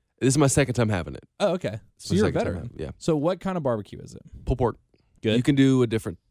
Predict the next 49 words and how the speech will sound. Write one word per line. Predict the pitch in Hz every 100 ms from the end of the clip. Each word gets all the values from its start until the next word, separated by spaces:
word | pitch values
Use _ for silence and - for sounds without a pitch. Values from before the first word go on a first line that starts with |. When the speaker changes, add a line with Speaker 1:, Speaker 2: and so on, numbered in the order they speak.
| -
Speaker 1:
you | 110
can | 110
do | 110
different | 98 - 87
stuff, | 71 71
but | 107
it's | 117
Alabama. | 120 104 85 57 55 - _ _ -
I'm | 98
going | 92 76
pulled | - -
pork | - -
here. | - - _ -
Speaker 2:
So | 156
Alabama's | 147 156 156 123
mostly, | 131 131 143
I, | - - 139
I, | 139 98
I | 131
know | 135
very | 117 110 127 127
little | 117 113
about | 104 107 - _ -
Bama's | 120
Speaker 1:
Yeah, | 151
I |
mean, | 143
Speaker 2:
barbecue | 151 143 131
Speaker 1:
it's, | 135 - -
Speaker 2:
traditions. | - -
Speaker 1:
yeah, | 98
they | 92 110
Speaker 2:
Being | 135
Speaker 1:
do. | 123
Speaker 2:
close | 101 107
to | 123
Texas, | - 202 - 107 -
I, | 104 104
I've, | 117 -
or | 117
closer | - 143 135
to | 117
Texas | - 110 110 -
than |
the | 101
Carolinas, | - 101 104 123 101
I | 127
Speaker 1:
Yeah. | 123
Speaker 2:
figured | 104 98 98